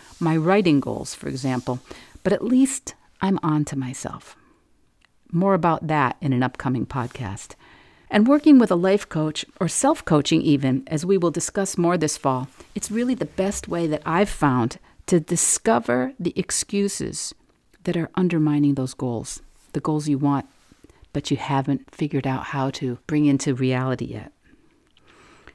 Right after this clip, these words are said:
Excuses you also often think are really just true until you try saying them out loud. Excuses, creating self-doubt,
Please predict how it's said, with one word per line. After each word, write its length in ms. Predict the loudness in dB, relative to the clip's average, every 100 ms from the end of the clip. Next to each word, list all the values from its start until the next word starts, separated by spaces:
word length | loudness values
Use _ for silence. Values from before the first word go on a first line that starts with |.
| _ _ _ _ -8
Excuses 800 | -4 -2 4 4 4 0 0 -4 -2
you 200 | 2 2
also 600 | 2 2 0 0 0 -2 _ _
often 540 | 4 4 4 0 0 -6 -16
think 560 | -6 -2 -2 -2 -10 -20 _ _ -6
are 140 | -4
really 320 | 0 0 0
just 320 | -2 -6 -8 -8
true 480 | -4 0 0 -2 -10 _ _ _ _ _ _ _ _
until 240 | -4 -2 -2
you 140 | -4
try 220 | -4 -4
saying 360 | -4 -2 2 2
them 160 | 2
out 180 | -2 -4
loud. 380 | -4 -6 -8 -12 -16 -20 -20 -20 _ -20 -10
Excuses, 960 | -8 -6 -2 0 0 0 0 -2 -6 -8 _ _ _ _ -8
creating 400 | 2 2 4 0
self-doubt, 880 | 0 0 0 -2 -2 0 0 -4